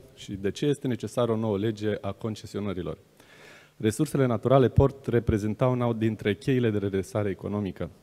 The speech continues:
În prezent, România nu are o strategie energetică de țară, închide toate termocentralele, exploatările miniere și se pregătește de vânzarea hidrocentralelor.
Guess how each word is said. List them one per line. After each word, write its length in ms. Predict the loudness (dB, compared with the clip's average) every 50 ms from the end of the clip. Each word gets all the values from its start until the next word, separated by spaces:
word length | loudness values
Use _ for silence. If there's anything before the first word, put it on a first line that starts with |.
| _ -10
În 100 | -8 -6
prezent, 440 | -2 0 0 2 2 2 0 0 0
România 380 | -2 -2 0 0 0 0 0 0
nu 120 | 0 0
are 120 | 0 0
o 40 | 0
strategie 600 | -2 -2 -2 -2 -2 0 -2 -4 -2 0 0 0
energetică 520 | 2 0 -2 -4 -4 -6 -8 -6 -6 -4 -4
de 100 | -4 -4
țară, 460 | -2 0 0 2 2 2 0 0 -2 -8 -14 -20 -10 -6
închide 460 | -6 -6 -4 -2 -2 -2 0 0 0
toate 320 | 0 0 0 0 0 -4
termocentralele, 1040 | -4 -2 -2 -2 0 -2 -4 -4 -6 -8 -4 -2 0 0 2 2 2 2 2 0 0 -4 -14 -20 -20 -20 -20 -20 -20 -20 -20 -20 _ _ _
exploatările 680 | 4 4 4 6 8 8 8 10 8 6 6 6 6 4
miniere 440 | 4 2 2 2 4 4 6 4
și 140 | 4 2 -2
se 120 | -4 4 6
pregătește 600 | 6 6 6 4 2 2 0 -2 0 0 0 2
de 100 | 2 0
vânzarea 760 | 0 0 -2 -2 0 0 0 2 2 2 2 2 0 -2 -4
hidrocentralelor. 920 | -8 -6 -2 -2 -2 -2 -2 -6 -4 -2 0 0 0 0 -4 -6 -8 -8